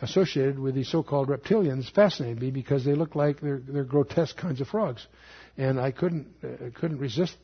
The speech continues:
the, the, the linkage between the, the frogs in the scripture here, the unclean spirits like frogs. 'Cause in both cases you're talking about demons. Clearly, what's going on in the U F O area is demonic, and that's a whole nother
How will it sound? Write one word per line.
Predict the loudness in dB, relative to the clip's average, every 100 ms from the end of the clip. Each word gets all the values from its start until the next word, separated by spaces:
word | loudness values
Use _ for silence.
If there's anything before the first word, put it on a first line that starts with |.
| -4
the, | -4 -4 -4
the, | -6 -4
the | -2
linkage | 2 2 0 -8 -10
between | -14 -6 -4 -2
the, | -4 -8 _ -20 _
the | -8
frogs | 2 4 4 2
in | -4
the |
scripture | -2 -2 -2 -6
here, | -6 -8 -8
the | -8
unclean | -6 -6 -6
spirits | -4 -4 -2
like | -4 -6
frogs. | -4 -4 -6 -16 -4
'Cause | 2 2
in | 6
both | 6 8
cases | 8 8 4
you're | 0
talking | 2 2
about | 2 0
demons. | 0 -2 -2
Clearly, | 8 8 10 4 0 -16 -14
what's | -2 -2
going | 4 4 4
on | 4 2
in |
the | 2
U | 2 4
F | 4
O | 4
area | 4 4 2
is | 2
demonic, | -2 0 -2 -4
and | -6
that's | -6 -6
a |
whole | -6
nother | -4 -4 -6